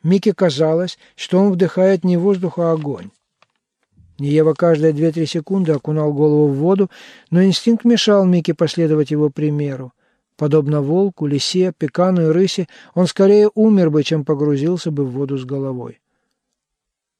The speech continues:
Огонь унёсся дальше так же быстро, как налетел, и его оглушительный рёв вновь превратился в отдалённый ракочущий гул,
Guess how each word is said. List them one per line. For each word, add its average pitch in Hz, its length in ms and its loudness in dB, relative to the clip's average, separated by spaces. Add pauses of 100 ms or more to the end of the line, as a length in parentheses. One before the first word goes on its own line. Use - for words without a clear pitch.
(220)
Огонь 190 340 2
унёсся 214 400 2
дальше 190 380 0
так 165 240 0
же 147 120 2
быстро, 156 420 -4
как - 200 -6
налетел, 151 600 -4 (420)
и 156 80 2
его 185 240 6
оглушительный 202 720 2
рёв 196 300 2 (200)
вновь 180 380 2
превратился 185 720 2
в 156 80 2
отдалённый 156 560 0
ракочущий 151 680 -6
гул, 151 380 -8